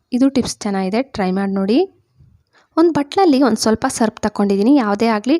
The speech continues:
ಬಟ್ಟೆ ಒಗ್ಯಕ್ ಬಳಸ್ತೀರಲ್ಲ ಸರ್ಪ್ ತಕೋಬೇಕು. ಒಂದ್ ಟೇಬಲ್ ಸ್ಪೂನ್ ಅಷ್ಟು ಸಕ್ಕರೆ, ಸ್ಫಟಿಕ ಕಲ್ಲು, ನೋಡಿ ಇದು ಸ್ಫಟಿಕ ಕಲ್ಲು ನಿಮ್ಗೆ ಅಂಗಡಿಗಳಲ್ಲಿ ಸಿಗುತ್ತೆ, ಬೇಕಾದ್ರೆ ಕೇಳ್ಬಿಟ್ಟು ನೋಡಿ. ಇದನ್ನ ನಾನು ಪೌಡರ್ ಮಾಡಿ ಒಂದ್ ಬಾಕ್ಸಲ್ಲಿ ಸ್ಟೋರ್ ಮಾಡಿರ್ತೀನಿ. ಇದನ್ನು ಒಂದ್ ಟೇಬಲ್ ಸ್ಪೂನು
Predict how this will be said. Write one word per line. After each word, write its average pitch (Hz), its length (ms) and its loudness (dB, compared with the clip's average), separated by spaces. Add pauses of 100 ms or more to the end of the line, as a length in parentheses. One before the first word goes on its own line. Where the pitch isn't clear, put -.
ಬಟ್ಟೆ 214 300 -4
ಒಗ್ಯಕ್ 214 360 -4
ಬಳಸ್ತೀರಲ್ಲ 208 480 -4
ಸರ್ಪ್ 226 360 -4
ತಕೋಬೇಕು. 190 520 -6 (640)
ಒಂದ್ 277 180 4
ಟೇಬಲ್ 285 240 2
ಸ್ಪೂನ್ 247 240 0
ಅಷ್ಟು 226 200 -4
ಸಕ್ಕರೆ, 196 380 -4 (400)
ಸ್ಫಟಿಕ 285 500 -2
ಕಲ್ಲು, 196 300 -2
ನೋಡಿ 226 260 2
ಇದು 247 140 0
ಸ್ಫಟಿಕ - 480 -6
ಕಲ್ಲು 202 340 -2 (180)
ನಿಮ್ಗೆ 254 220 4
ಅಂಗಡಿಗಳಲ್ಲಿ 254 520 0
ಸಿಗುತ್ತೆ, 214 400 -4
ಬೇಕಾದ್ರೆ 208 360 -4
ಕೇಳ್ಬಿಟ್ಟು 196 580 -6
ನೋಡಿ. 208 200 0 (640)
ಇದನ್ನ 370 180 4
ನಾನು 302 160 4
ಪೌಡರ್ 247 340 2
ಮಾಡಿ 226 260 2
ಒಂದ್ 233 180 4
ಬಾಕ್ಸಲ್ಲಿ 196 400 -4
ಸ್ಟೋರ್ 202 260 0
ಮಾಡಿರ್ತೀನಿ. 185 600 -4
ಇದನ್ನು 311 280 4
ಒಂದ್ 202 220 2
ಟೇಬಲ್ 185 260 0
ಸ್ಪೂನು 180 340 -4